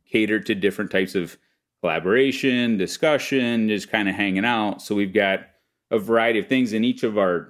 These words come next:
tables are four foot by thirty inches. So basically they were designed to have a plate, a computer, and a notepad,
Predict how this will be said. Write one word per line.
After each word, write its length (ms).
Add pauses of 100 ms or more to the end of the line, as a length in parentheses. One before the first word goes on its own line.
(120)
tables 540
are 480
four 260
foot 260
by 160
thirty 460
inches. 400
So 380 (400)
basically 480
they 120
were 120
designed 640
to 140
have 640 (120)
a 60
plate, 540 (360)
a 100
computer, 800 (140)
and 140
a 40
notepad, 640